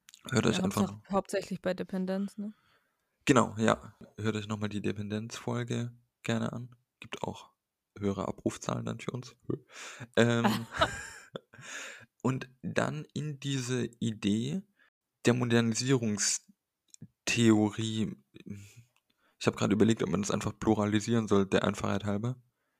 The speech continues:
Speaker 1: der Ideen von Mer-, Modernisierungstheorie,
Speaker 2: Ja.
Speaker 1: da ist man, glaub ich, oft fein raus,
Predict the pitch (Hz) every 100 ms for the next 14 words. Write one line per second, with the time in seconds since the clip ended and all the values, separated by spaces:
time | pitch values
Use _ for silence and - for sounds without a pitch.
0 | _ - 104 104 104 123 131 120 - 117
1 | 110 110 - 110 110 107 107 110 120 117
2 | 151 - 104 104 117 135 _ _ _ _
3 | _ - - - 104 95 101 - - 123
4 | 120 123 139